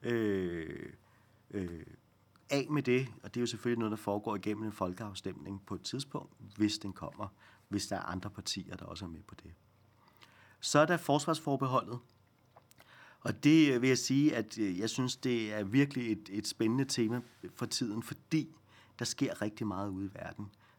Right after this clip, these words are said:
Den globale, øh, politiske situation har virkelig forandret sig. Øh, i dag har regeringen faktisk sagt, at de vil igangsætte en undersøgelse af, hvad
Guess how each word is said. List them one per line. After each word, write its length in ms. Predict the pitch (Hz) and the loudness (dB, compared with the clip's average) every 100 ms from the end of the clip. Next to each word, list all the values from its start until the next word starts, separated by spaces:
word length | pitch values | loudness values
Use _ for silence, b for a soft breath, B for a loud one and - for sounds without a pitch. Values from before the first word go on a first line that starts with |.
| - | -4
Den 120 | 107 | -4
globale, 640 | 104 110 - 131 120 143 139 - - | 0 0 2 2 2 0 -2 -8 -6
øh, 260 | 110 98 | -4 -4
politiske 540 | 92 - 110 113 131 117 | -4 -4 -4 -4 -6 -6
situation 560 | - 107 98 - 110 101 | -4 -4 -4 -4 -6 -8
har 60 | 104 | -6
virkelig 340 | 110 113 110 | -4 -4 -8
forandret 500 | - - 78 - 98 | -10 -12 -12 -12 -12
sig. 160 | - 95 - B B B B B | -10 -12 -16 B B B B B
Øh, 480 | - 104 95 90 87 | -4 -2 0 -2 -6
i 80 | 85 | -8
dag 340 | 95 143 143 | -2 0 0
har 100 | 131 | -2
regeringen 380 | 127 117 139 143 | 0 2 0 0
faktisk 340 | 139 113 - - | -2 -2 -2 -2
sagt, 240 | 107 110 | -2 -4
at 100 | 117 | -8
de 60 | 117 | -6
vil 120 | 117 | -2
igangsætte 460 | 117 - - 123 | -2 -4 -6 -4
en 60 | 117 | -4
undersøgelse 680 | 98 110 131 120 101 95 110 | -2 -2 -2 -4 -4 -4 -4
af, 280 | 98 104 90 | -6 -8 -8
hvad 220 | 98 95 | -6 -6